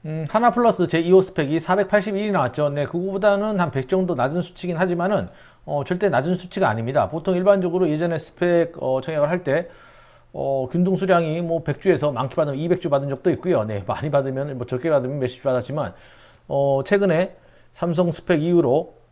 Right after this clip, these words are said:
굉장히, 네, 이상한 현상이 일어나가지고, 네, 배정을 못 받고 있죠. 어, 지난번에 하나 플러스 스펙 같은 경우 열 주, 열한 주 균등 배정이 됐고요. 점점 갈수록 수량이 좀 줄어요. 뭐, 공모 규모가 얼마 안 됐다고 하지만은,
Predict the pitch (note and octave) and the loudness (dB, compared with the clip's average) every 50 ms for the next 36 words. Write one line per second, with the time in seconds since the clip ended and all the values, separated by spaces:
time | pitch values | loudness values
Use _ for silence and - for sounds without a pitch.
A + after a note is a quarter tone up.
0 | - - D3 D#3 D#3+ D3+ D#3+ D3+ D3 D3+ D#3 D#3+ D#3+ D3 B2+ A#2+ A#2 B2+ C#3 C3+ | -14 -10 -8 -6 -2 0 0 0 0 0 -2 -2 -4 -4 -4 -4 -4 -4 -4 -4
1 | D3+ D3+ C#3 C3 D3+ D#3 D#3 E3 C#3 B2 B2 D3 D#3+ D3 C#3 B2+ B2+ B2+ D3 E3+ | -2 -2 -2 -2 -2 0 0 0 0 0 0 -2 0 0 0 0 0 0 0 -2
2 | D#3 B2 G2 F#2+ G#2+ G2 F#2 E2+ E2 F#2+ - _ _ _ - - - - - - | -2 -2 -4 -4 -4 -4 -4 -6 -8 -12 -20 _ _ _ -20 -20 -20 -20 -20 -20
3 | - - - B2 C3+ D3+ B2 A2 A#2 - E3 - - - - - G#2+ B2+ E3 - | -16 -8 -4 -2 -2 -2 -2 -2 0 0 0 0 0 -2 -2 -2 -4 -6 -6 -8
4 | - _ _ _ - B2 A#2 A#2 - E3 F3 F3 E3+ E3+ E3 D#3+ D#3 C#3+ E3 F3+ | -16 _ _ _ -12 -12 -10 -6 -4 -2 -2 0 0 0 0 0 0 0 0 2
5 | F#3 F3+ F3 - E3+ E3+ E3 E3 - - - F3 E3+ E3 C#3+ D3+ C#3+ C#3+ C3 A#2+ | 2 0 0 0 0 0 0 0 -4 -4 -4 -2 -2 -2 -4 -4 -4 -2 -2 0
6 | C#3 C#3 - D#3+ D3 C#3 C#3+ D3 C#3 B2+ A#2+ B2 B2 B2 C3+ C3+ B2 B2+ C3 C#3 | -2 0 0 0 2 2 2 2 0 -2 -4 -4 -4 -4 -4 -4 -2 -2 -2 -2
7 | A#2+ A2 G#2+ - D3 C3 G#2+ F2+ F2+ - B2 C3+ D3+ D3+ B2+ B2 C3 C#3 - - | -2 -4 -6 -4 -4 -2 -2 -2 -4 -6 -6 -6 -6 -4 -4 -4 -4 -4 -6 -6
8 | D#3 E3 E3 E3 D#3+ D3+ D#3 - F3 F3+ E3 B2+ - C3+ A#2+ - F#3+ F#3 F3 C3 | -4 -2 0 0 0 -2 -4 -4 -4 -2 -2 -4 -6 -8 -8 -4 0 2 2 2
9 | B2 C3 C#3 C#3 C3+ B2+ A#2+ - D3+ F3 F3 D#3 F3+ F#3+ G3+ E3+ D#3+ D#3+ E3 D3+ | 2 0 0 0 0 -2 -4 -4 -4 -2 0 0 0 0 2 4 4 4 4 2
10 | D3+ D3+ B2 G#2+ A#2 C#3 D3+ E3+ E3+ E3+ E3+ E3+ E3+ E3+ E3 D#3+ D3+ - - - | 0 -2 -2 -2 -2 0 0 2 4 4 4 4 2 2 0 -2 -4 -10 -16 -20
11 | - - - - D3+ D3 C#3+ C#3 F3 F3+ F3+ D#3+ B2+ A#2+ A#2+ C3+ D#3 | -20 -16 -8 -6 -4 -2 0 2 2 2 2 2 0 0 -2 -4 -6